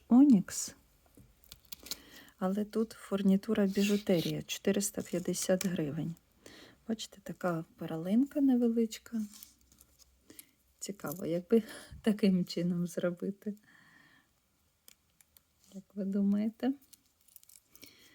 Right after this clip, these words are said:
Ну, так, також незвично, тим паче тут зірочка красива. Зірочка, зірочка. Це в нас біжутерія. Нагадаю, що тут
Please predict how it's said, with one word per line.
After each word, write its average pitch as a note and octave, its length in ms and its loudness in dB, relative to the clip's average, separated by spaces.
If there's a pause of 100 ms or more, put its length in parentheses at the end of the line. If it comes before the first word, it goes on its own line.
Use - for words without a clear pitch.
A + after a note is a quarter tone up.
(680)
Ну, A3+ 140 -4 (720)
так, G#3+ 340 -8 (300)
також G3 480 -10
незвично, G3 640 -4
тим F3+ 220 -10
паче - 320 -10
тут F3 180 -10
зірочка A3 800 -2
красива. G3+ 840 -10 (1080)
Зірочка, G#3 560 -10
зірочка. A3 680 -10 (120)
Це G#3 200 -4
в C4 60 0
нас G#3 220 2
біжутерія. G#3 720 -8
Нагадаю, F3+ 600 -6
що - 200 -14
тут A3 260 -10